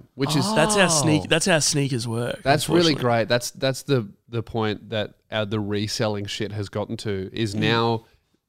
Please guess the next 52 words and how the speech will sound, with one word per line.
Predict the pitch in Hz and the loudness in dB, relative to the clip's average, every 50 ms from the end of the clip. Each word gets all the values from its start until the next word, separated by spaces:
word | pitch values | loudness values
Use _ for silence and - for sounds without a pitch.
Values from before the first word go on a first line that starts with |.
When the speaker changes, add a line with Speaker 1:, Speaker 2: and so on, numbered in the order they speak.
| _ _ _ _ - | _ _ _ _ 0
Speaker 1:
all | 147 139 143 156 156 160 | 4 6 6 8 6 6
of | 151 135 | 4 2
the | 131 | 0
people | 117 127 120 120 107 113 107 | 0 0 0 0 0 0 0
who | 113 113 | 0 0
sell | 104 - - 113 107 110 | 0 0 0 2 2 2
shoes | 104 - - 113 104 101 | 0 -2 -2 -4 -4 -4
are | 98 104 | -4 -4
like, | 107 101 95 101 | -4 -4 -2 -2
"Well, | 113 113 110 | -2 0 0
we | 117 120 120 | 0 0 0
know | 117 117 117 120 120 117 | 2 2 2 2 2 2
that | 107 117 107 107 - - | 2 0 0 0 -2 -4
no | 107 107 107 107 107 | -4 -2 -2 0 0
one | 104 107 104 104 101 | 0 -2 -2 -4 -4
can | - 117 107 - | -6 -6 -6 -4
actually | - 107 107 - - - 120 107 107 | -2 -4 -2 -4 -4 -6 -6 -6 -6
go | 98 107 101 101 101 | -4 -4 -4 -4 -4
into | 98 - 101 104 | -6 -6 -6 -6
a | |
store | 104 - - - 107 107 104 101 | -6 -6 -2 -2 -2 0 -2 -4
and | 101 101 - | -6 -8 -8
buy | - 101 101 101 98 | -6 -6 -4 -4 -4
what | 92 101 - | -4 -6 -8
they | - 101 98 | -8 -8 -8
like | 95 98 98 95 104 - - | -8 -8 -8 -8 -8 -6 -6
anymore | 104 98 98 98 92 98 104 | -4 -4 -4 -4 -4 -4 -4
'cause | - 120 104 | -4 -4 -6
of | 95 | -4
these | 98 101 98 - | -4 -6 -6 -6
fucking | - 107 104 - 107 104 | -4 -6 -6 -2 0 2
Speaker 3:
<laughs> | |
Speaker 1:
resellers. | 101 - 95 104 107 - - 107 98 95 92 262 - - | 2 2 2 0 -2 -2 0 0 0 2 4 4 4 4
Speaker 3:
Yeah. | - 247 175 - - 135 | 4 2 2 2 0 0
Speaker 1:
So | - - | 0 2
we | 131 127 127 | 2 2 2
have | 131 123 | 2 2
to | - 127 | 0 0
make | 123 120 120 - | 0 0 0 -2
it | 113 113 | -4 -6
a | 113 | -6
competition | - - - 135 120 107 117 - - 131 135 120 - 127 113 107 110 - | -4 -2 -2 -2 -2 -4 -6 -4 -2 -2 -2 0 0 0 0 0 -2 0
to | - 117 110 107 107 - - - | 0 2 2 2 0 -2 -4 -2
purchase | - 127 120 110 - 120 113 - | 0 0 0 0 0 -4 -6 -4
the | 117 113 | -4 -4
shoe | - - - 117 110 107 104 101 - - | -2 0 0 2 2 2 2 0 0 2
at | 107 110 107 - - - 113 107 | 2 2 2 0 -6 -20 -12 -8
the | 113 107 | -8 -8
price | - - - 110 107 107 - - | -6 -2 -2 0 0 0 -2 -6
it | 104 - | -6 -6
should | - 117 107 104 - | -4 -4 -4 -4 -4
be." | - 98 95 101 | -6 -6 -6 -6